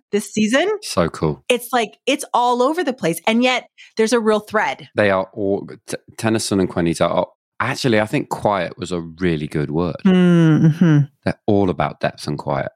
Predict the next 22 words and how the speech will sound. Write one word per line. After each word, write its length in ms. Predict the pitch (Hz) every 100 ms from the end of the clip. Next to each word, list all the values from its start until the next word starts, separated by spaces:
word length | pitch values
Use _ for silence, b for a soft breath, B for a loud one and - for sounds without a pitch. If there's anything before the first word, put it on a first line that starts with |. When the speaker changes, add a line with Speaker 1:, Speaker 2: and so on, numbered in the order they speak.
| -
Speaker 1:
Mm-hmm. 960 | 175 139 147 190 165 143 _ _ _ 156
Mm-hmm. 400 | 151 147 175 151 139 -
Speaker 2:
Right? 320 | 80 78 78
Like, 220 | 85 82 -
to, 180 | 90
to 320 | - - 82 73 _ _ -
build 320 | 90 85 76
the 80 | 90
quality 440 | - 82 78 -
of 120 | 78 73
relationship, 680 | 71 76 - - - -
to 80 | -
have 260 | - 76 -
some 220 | 85 76
of 60 | 71
the 80 |
most 260 | 73 73 -
difficult 420 | 85 87 - 76
conversations. 800 | - 78 73 - 92 - 78 71
That's 160 | - -
their 160 | -
gig. 400 | - 92 92 _